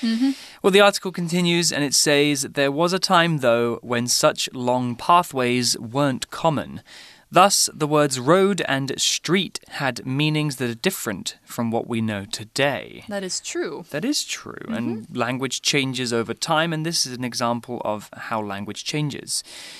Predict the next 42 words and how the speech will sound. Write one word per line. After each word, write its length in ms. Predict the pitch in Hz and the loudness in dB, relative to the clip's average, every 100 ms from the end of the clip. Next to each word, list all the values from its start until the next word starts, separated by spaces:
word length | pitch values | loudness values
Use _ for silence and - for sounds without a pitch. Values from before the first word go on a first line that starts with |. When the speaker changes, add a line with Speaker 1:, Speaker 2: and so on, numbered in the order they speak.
| - - | -18 -4
Speaker 2:
But 80 | |
there 80 | 202 | 2
are 40 | 202 | 2
a 40 | |
few 220 | - 208 | 2 2
words 300 | 185 180 170 | 6 6 4
to 60 | - | 0
talk 200 | 175 160 | -2 0
about 260 | 160 143 | 2 2
here. 320 | - 180 190 180 | 0 0 2 2
Let's 260 | 165 139 | 0 0
talk 180 | - 165 | 0 -2
about 260 | 156 147 127 | 2 2 2
the 80 | 131 | -4
word 420 | 113 110 110 110 - - | -4 -2 0 -2 -8 -14
pathway. 1160 | - - - 131 151 - 101 98 - - - - - - - | -14 -10 0 4 4 2 -12 -12 -12 -12 -14 -18 -20 -20 -12
Speaker 1:
Okay, 100 | 302 | -8
Speaker 2:
So 260 | - 175 | 0 2
Speaker 1:
that's 180 | 165 147 | 2 -2
another 340 | 302 370 330 | -2 0 0
word 200 | 180 156 165 | 0 -2 -4
for 200 | 165 156 | -10 -8
road, 480 | 160 170 151 147 | -4 -4 -4 -6
Speaker 2:
it 100 | 175 | -2
is 140 | 180 170 | 0 0
an, 60 | 139 | -2
Speaker 1:
street. 360 | 131 143 - | -4 -8 -8
Speaker 2:
yeah, 220 | 151 151 | -4 -2
Speaker 1:
Yeah. 320 | 139 113 104 110 | 0 0 -2 -4
Speaker 2:
another 280 | 143 160 156 | -2 0 0
one 120 | 151 | 0
of 80 | 139 | 0
those 200 | 139 - | 0 0
things 240 | 139 123 | -2 -2
that 80 | 127 | -6
you 100 | 131 | -6
can 160 | 135 | -4
walk 240 | 120 127 127 | 0 0 0
or 120 | 120 | -4
drive 460 | 120 113 110 120 117 | -4 -2 -2 -2 -4
along. 480 | 95 87 - 98 - | -6 -8 -8 -10 -2
Speaker 1:
Mm-hmm. 220 | 254 269 | 0 0